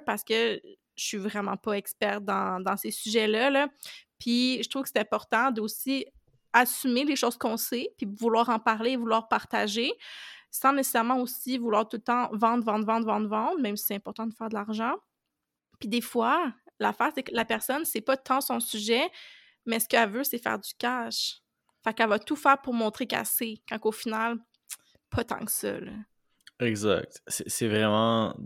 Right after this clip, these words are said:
Speaker 2: c'est dangereux, comme vraiment, là, il y a,
Speaker 1: Mhm.
Speaker 2: il y a du monde qui donne des conseils et comme c'est, c'est leur opinion. Je, je suis comme, pourquoi tu,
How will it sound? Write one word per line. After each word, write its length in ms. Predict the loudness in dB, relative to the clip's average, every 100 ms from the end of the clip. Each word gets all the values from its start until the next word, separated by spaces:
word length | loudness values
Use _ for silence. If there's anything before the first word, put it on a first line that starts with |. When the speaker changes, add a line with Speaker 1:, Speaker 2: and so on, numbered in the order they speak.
| -12 -8
Speaker 2:
c'est 180 | -2 4
dangereux, 600 | 6 8 8 8 6 4 4
comme 180 | 6
vraiment, 380 | 8 6 8 8
là, 180 | 8 6
il 100 | 6
y 60 | 4
a, 20 |
Speaker 1:
Mhm. 40 |
Speaker 2:
il 60 | 4
y 20 |
a 20 |
du 180 | 2 0
monde 280 | 4 4 4
qui 140 | 0
donne 240 | 4 4 6
des 120 | 2
conseils 500 | 0 -2 2 2 2
et 300 | 2 2 -2 _ -20 _ _ _ _ _ _ _ -4
comme 160 | -2
c'est, 280 | 2 2 2 0
c'est 180 | 4
leur 180 | 8 8
opinion. 460 | 8 4 -2 -2 -6 _ _ _ _ _
Je, 160 | -6 -6
je 80 | -4
suis 120 | -6
comme, 300 | -2 -2 -4 -10 -8
pourquoi 220 | 0
tu, 100 | 2